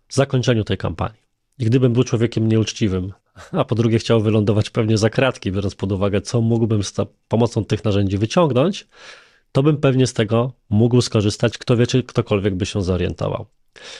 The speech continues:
Więc jeżeli na przykład korzystasz w firmie z Google Tag Managera i, no, z wygody bądź z potrzeby ma do niego dostęp ileś osób,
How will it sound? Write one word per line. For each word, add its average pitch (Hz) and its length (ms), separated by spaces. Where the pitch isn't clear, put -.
Więc 120 200
jeżeli 120 640
na 101 120
przykład - 580
korzystasz 110 720
w - 60
firmie 117 380
z 101 80
Google 110 220
Tag 101 180
Managera 95 520
i, 127 360
no, 127 180
z 123 120
wygody 147 440
bądź 131 220
z - 60
potrzeby 101 500
ma 104 200
do 117 100
niego 110 220
dostęp 104 480
ileś 156 320
osób, 113 440